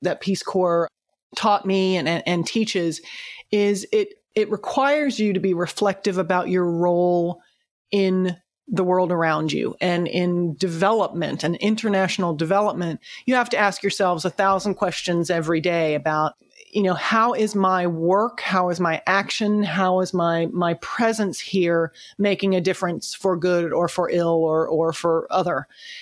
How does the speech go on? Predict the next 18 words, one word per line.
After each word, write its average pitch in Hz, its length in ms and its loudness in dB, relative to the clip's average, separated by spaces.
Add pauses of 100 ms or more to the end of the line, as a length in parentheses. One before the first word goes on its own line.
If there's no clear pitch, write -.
(180)
And 185 580 0
so 185 720 0
I 202 360 4
didn't 202 340 -2
want 190 360 0
to 190 140 -2
go 240 340 0
somewhere 190 580 2
and 180 160 -2
teach 214 300 -2
English 214 320 0
unless 185 340 0
I 185 100 0
knew 175 520 2 (260)
it 185 140 -2
could 175 140 -4
be 175 100 0
helpful. - 520 -4